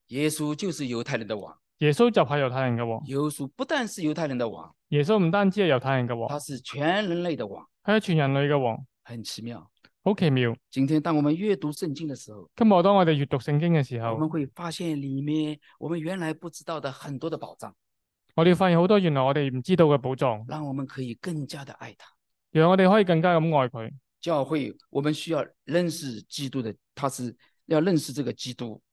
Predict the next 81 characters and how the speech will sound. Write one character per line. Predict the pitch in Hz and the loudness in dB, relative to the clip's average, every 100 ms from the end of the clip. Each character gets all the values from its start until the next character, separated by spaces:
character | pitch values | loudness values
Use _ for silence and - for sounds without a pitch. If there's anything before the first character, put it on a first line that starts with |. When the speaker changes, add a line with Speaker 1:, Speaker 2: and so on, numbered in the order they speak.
| _ _ | _ _
Speaker 2:
教 | 170 170 | 4 6
會， | 202 | 6
我 | 180 | 6
哋 | 151 | 6
係 | 131 | 4
需 | 135 | 4
要 | 175 | 4
認 | 151 123 | 4 2
識 | 135 | -2
基 | 151 131 | -6 -4
督。 | 120 120 _ | -4 -4 _
Speaker 1:
这 | 165 | -8
是 | 165 | -4
我 | 151 | -2
们 | 160 | -4
整 | 147 135 | -4 -4
个 | 165 | -4
信 | - 208 | -6 -6
仰 | 135 | -8
的 | 101 | -10
中 | 101 120 107 | -12 -10 -10
心。 | - 82 - | -12 -18 -6
Speaker 2:
呢 | 208 | 0
個 | 220 | 4
係 | 196 160 | 6 6
我 | |
哋 | 147 | 4
整 | 139 151 | 2 2
個 | 185 | 4
信 | 160 139 | 4 2
仰 | 123 123 | 0 0
嘅 | |
中 | 131 131 | -2 -2
心。 | 131 120 143 | -2 -2 -4
Speaker 1:
所 | - | -8
以 | 139 | -8
今 | 160 | -8
天 | 160 175 | -10 -10
如 | 147 175 254 | -8 -8 -8
果 | 190 185 | -8 -8
你 | 151 | -8
还 | 208 | -10
不 | 196 | -8
认 | 269 220 | -8 -8
识 | - | -10
基-， | - 139 _ _ - | -16 -18 _ _ -14
还 | 180 | -12
不 | 180 | -12
是 | - - | -16 -20
太 | - 294 | -14 -10
明 | 175 123 117 | -8 -8 -8
白， | - - - - | -14 -20 -20 2
Speaker 2:
所 | 185 | 6
以 | 190 | 6
今 | 220 | 6
日 | 202 156 | 6 4
如 | 123 | 4
果 | 175 | 4
你 | 180 | 6
仲 | 151 | 4
唔 | 131 123 | 2 0
係 | 120 | -2
好 | 120 127 127 | -2 -2 -2
太 | - 151 | 0 2
明 | 123 113 | 2 0
白， | 120 113 | -4 -4
Speaker 1:
如 | 185 | -4
果 | 202 | -4
你 | |
还 | 208 196 | -6 -8
不 | 277 | -10
知 | 277 | -8
道 | 262 214 | -6 -6
十 | - 214 | -6 -12
字 | 262 | -10
架 | 240 | -10
挂 | 220 233 | -8 -6
在 | 214 | -4
这 | 208 | -6
里 | 202 | -6
的 | 220 | -8